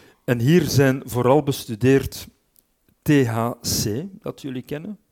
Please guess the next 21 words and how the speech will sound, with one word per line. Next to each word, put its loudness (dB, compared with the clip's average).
tetrahydrocannabinol, -8
hè, -12
zal 2
vooral 0
die -6
C -4
B -8
één -2
receptor -6
in -6
de -4
hersenen -10
gaan -8
beïnvloeden. -10
Hongergevoel -6
stijgt, -10
je -16
krijgt -8
een -12
zeker -8
roes-effect. -10